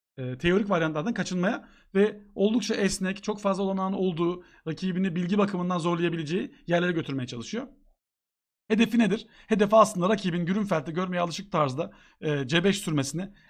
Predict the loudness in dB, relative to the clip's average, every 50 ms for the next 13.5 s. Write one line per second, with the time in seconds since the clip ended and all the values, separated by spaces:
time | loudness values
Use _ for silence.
0 | _ _ _ -4 2 2 4 6 4 4 2 2 -2 -2 0 0 0 -2 -2 -4
1 | -2 -2 -4 -4 -2 -2 -2 -2 -2 -2 -4 -6 -6 -12 _ -20 -16 -6 0 2
2 | 2 2 2 0 -4 -2 0 0 0 0 0 0 0 -2 -2 -6 -10 -20 _ _
3 | _ 0 0 0 0 -2 -6 -4 -4 -4 -2 -2 -2 -4 -4 -4 -6 -4 -4 -6
4 | -6 -6 -6 -8 -6 -4 -6 -4 -2 -2 -2 -2 -2 -2 -2 -2 -4 -6 -16 _
5 | _ _ _ _ _ _ 0 2 2 2 2 -2 -10 _ _ _ _ _ _ _
6 | _ -14 -8 -2 2 4 4 4 2 0 -6 -20 _ _ _ _ _ _ _ _
7 | 2 6 6 6 6 4 2 2 0 0 2 0 0 0 -4 -4 0 2 4 4
8 | 4 2 0 0 0 0 0 0 0 0 2 0 0 0 2 0 2 2 0 0
9 | 0 0 -2 -2 -4 -8 -16 _ -12 -2 2 2 2 2 2 0 0 0 0 0
10 | 0 2 0 -2 -2 -4 -4 -4 -4 -2 -2 -2 -2 -2 -2 -4 -4 -4 -2 -2
11 | -2 -2 -2 -4 -4 -4 -4 -4 -4 -4 -6 -6 -6 -6 -8 -8 -8 -12 -20 _
12 | _ _ _ _ -4 -4 -2 -2 -2 -2 -2 -2 -2 -2 -2 -2 0 0 0 0
13 | 0 0 -2 -2 -2 -2 -2 -2 -4